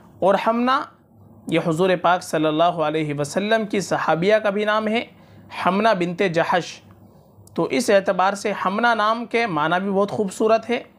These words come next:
اور حمنا یہ نام چونکہ صحابیہ کا نام ہے اور صحابیہ کے نام کی نسبت ہی کافی ہوتی ہے،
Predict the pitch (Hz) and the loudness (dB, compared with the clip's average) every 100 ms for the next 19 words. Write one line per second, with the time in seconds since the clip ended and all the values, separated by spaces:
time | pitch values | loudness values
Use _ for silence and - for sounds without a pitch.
0 | - - - - - 190 185 - 247 269 | -20 -20 -20 -20 0 2 2 0 0 2
1 | 285 294 - _ _ _ 233 175 185 196 | 0 0 -6 _ _ _ -2 0 2 2
2 | 226 226 208 185 202 180 - 175 190 220 | 0 -4 -8 -4 -2 0 2 0 0 0
3 | 233 233 240 233 247 - - - - _ | 0 0 0 -2 -4 -8 -20 -20 -20 _
4 | _ 165 165 156 170 165 175 208 208 175 | _ -4 -2 2 2 2 2 2 2 -2
5 | 165 175 185 214 165 151 143 202 202 208 | 0 -2 -2 -2 0 0 0 0 0 0
6 | 185 175 190 175 180 208 196 220 | 0 0 -2 -2 -2 0 2 0